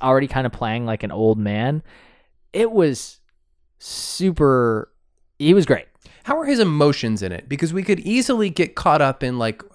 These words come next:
Speaker 2: how fascinating and fabulous it is that he can do accents and a funny walk.
Speaker 1: Mm-hmm.
Speaker 2: Is he acting in it?
Speaker 1: Oh, he's one hundred percent acting. Like, if I'm getting lost, not being like, "Wow, Will Smith is doing great in this," I'm just like,
Speaker 2: Well, good
Speaker 1: "This is a
Speaker 2: point.
Speaker 1: crazy story."
Speaker 2: Good point,
Speaker 1: Then
Speaker 2: 'cause
Speaker 1: I,
Speaker 2: that's a movie star.
Speaker 1: then that's a tribute.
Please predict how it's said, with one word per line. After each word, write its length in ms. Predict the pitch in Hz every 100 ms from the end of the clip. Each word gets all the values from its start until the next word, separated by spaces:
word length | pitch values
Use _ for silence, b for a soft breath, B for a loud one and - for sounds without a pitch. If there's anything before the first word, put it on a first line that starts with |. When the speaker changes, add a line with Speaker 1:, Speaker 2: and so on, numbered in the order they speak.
| -
Speaker 2:
how 180 | - 147
fascinating 720 | - 147 147 - 143 127 123
and 100 | 120
fabulous 420 | 131 113 120 113 -
it 80 | 110
is 220 | 107 107
that 220 | 104 -
he 160 | - 127
can 180 | 117
do 200 | 113 127
accents 440 | 107 107 - 101 104
and 80 | 101
a 40 |
funny 200 | - 98
walk. 380 | 95 - - - -
Speaker 1:
Mm-hmm. 260 | 110 107 95 -
Speaker 2:
Is 220 | 143 160
he 120 | 185 131
acting 420 | 139 - 120 98
in 100 | 78
it? 160 | - _ -
Speaker 1:
Oh, 120 | 277
he's 160 | 156 139
one 140 | 175
hundred 200 | 202 240
percent 220 | - 135 113
acting. 240 | 110 -
Like, 260 | 160 160 - _ _ _ -
if 140 | 156 -
I'm 260 | 156 185 214
getting 260 | 175 160 143
lost, 500 | 131 120 147 - - _ _ _
not 240 | 139 127 120
being 160 | 127
like, 160 | 110 101
"Wow, 180 | 117 101
Will 200 | 107 120
Smith 260 | - 127 120
is 140 | 110
doing 240 | 117 107
great 220 | 101 98 113
in 80 | 123
this," 200 | 143 117
I'm 140 | 104
just 160 | 95 110
like, 280 | 90 - - b b b b b -
Speaker 2:
Well, 140 | 165 160
good 80 | 135
Speaker 1:
"This 120 | -
is 60 |
a 40 | 135
Speaker 2:
point. 120 | 98
Speaker 1:
crazy 280 | 131 113 104
story." 400 | - 107 120 160
Speaker 2:
Good 160 | 156
point, 200 | - 113
Speaker 1:
Then 120 | 131 127
Speaker 2:
'cause 60 |
Speaker 1:
I, 40 | 127
Speaker 2:
that's 180 | 127
a 40 | 120
movie 240 | 117 104
star. 160 | - -
Speaker 1:
then 120 | 143
that's 220 | 131 127
a 60 | 110
tribute. 340 | - - -